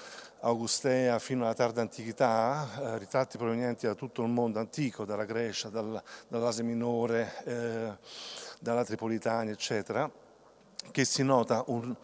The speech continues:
uno sviluppo molto chiaro, eh, nell'uso dei marmi nella ritrattistica, eh, imperiale, urbana, parliamo sempre di Roma, no? Perché poi le altre città hanno delle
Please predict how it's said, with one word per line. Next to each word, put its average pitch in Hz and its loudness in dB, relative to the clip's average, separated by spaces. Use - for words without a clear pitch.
uno 131 4
sviluppo 139 4
molto 151 6
chiaro, 117 6
eh, 127 -2
nell'uso 131 4
dei 139 4
marmi 113 4
nella 110 4
ritrattistica, 107 0
eh, 117 4
imperiale, 123 2
urbana, 107 2
parliamo 101 -2
sempre 107 -6
di 95 -8
Roma, 90 -6
no? 120 2
Perché 104 -8
poi 113 0
le 107 2
altre 110 2
città 120 -2
hanno 113 -2
delle 104 -6